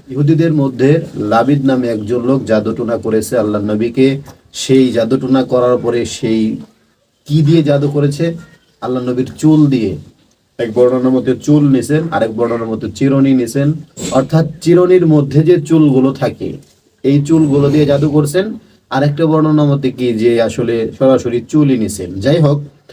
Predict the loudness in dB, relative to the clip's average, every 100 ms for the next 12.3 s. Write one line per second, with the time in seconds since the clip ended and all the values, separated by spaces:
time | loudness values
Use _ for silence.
0 | _ _ _ _ _ _ -2 2 2 2
1 | 2 0 2 2 2 0 0 2 0 0
2 | -2 -2 -2 0 0 0 0 0 -2 -2
3 | -2 -2 -4 -6 -10 -12 _ _ _ _
4 | -8 -4 -2 0 0 2 2 2 2 0
5 | 0 2 0 -4 -10 _ _ _ -4 -2
6 | 2 4 4 0 -2 -4 -4 -6 -10 -20
7 | -20 -20 -20 -20 -20 -20 -20 -16 -10 -4
8 | 0 0 -2 -4 -2 0 0 -2 -2 -2
9 | -2 -4 -2 -2 -2 -2 -4 -2 -4 -2
10 | -2 -2 2 2 4 4 2 -2 -8 -6
11 | -4 -2 -4 -4 -2 -2 -2 -2 -2 -4
12 | -2 -2